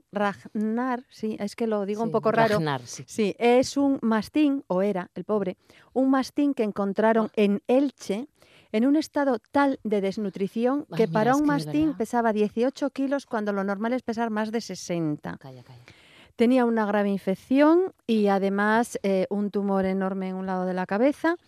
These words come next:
Speaker 1: Y a pesar de que estuvo toda la semana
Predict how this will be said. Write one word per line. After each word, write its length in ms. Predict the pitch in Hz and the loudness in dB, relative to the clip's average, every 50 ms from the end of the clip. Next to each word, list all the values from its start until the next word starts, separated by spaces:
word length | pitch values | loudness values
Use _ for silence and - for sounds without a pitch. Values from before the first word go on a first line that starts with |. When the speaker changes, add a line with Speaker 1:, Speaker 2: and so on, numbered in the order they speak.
| _ _ _ _ - - - - _ _ _ _ _ _ _ _ | _ _ _ _ -20 -20 -20 -20 _ _ _ _ _ _ _ _
Speaker 1:
Y 240 | - 262 269 262 247 - | -2 2 2 2 2 0
a 100 | - 220 | -2 -4
pesar 540 | 214 - 214 208 - - 262 269 277 294 - - _ | -2 -2 -2 -2 -2 -2 0 0 -2 -2 -6 -12 _
de 140 | 214 214 202 | -6 -4 -4
que 60 | 214 | -4
estuvo 280 | 202 - - 240 226 220 | -8 -6 -4 -2 -2 -2
toda 300 | - - 247 262 294 294 | 0 0 2 2 4 2
la 140 | 277 269 240 | 2 0 -2
semana 500 | - - 254 233 233 233 233 226 220 | -2 0 2 2 4 4 2 2 0